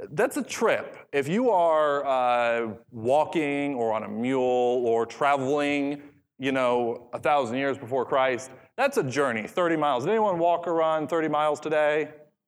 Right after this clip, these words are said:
No one? Okay. So he's intentionally <laughs> doing this, right? And then watch this.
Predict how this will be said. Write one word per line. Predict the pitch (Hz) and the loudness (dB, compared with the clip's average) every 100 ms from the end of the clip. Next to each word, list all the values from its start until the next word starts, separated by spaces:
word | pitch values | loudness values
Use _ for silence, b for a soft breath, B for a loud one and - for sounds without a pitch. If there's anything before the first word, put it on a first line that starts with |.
| _ _ _ _ | _ _ _ _
No | 135 147 | 0 2
one? | 151 147 | 2 0
Okay. | 143 131 110 B B B | 0 0 -2 B B B
So | - | 0
he's | 214 254 | 2 2
intentionally | 226 226 208 - 233 269 - 233 220 240 | 2 0 0 2 2 2 2 2 2 2
<laughs> | |
doing | 180 226 196 | 2 4 4
this, | 156 143 | 0 -2
right? | 135 127 160 - B B - | 2 2 2 -4 B B 0
And | 220 | 4
then | 262 247 | 4 6
watch | 247 196 | 4 2
this. | 220 185 110 | 4 4 2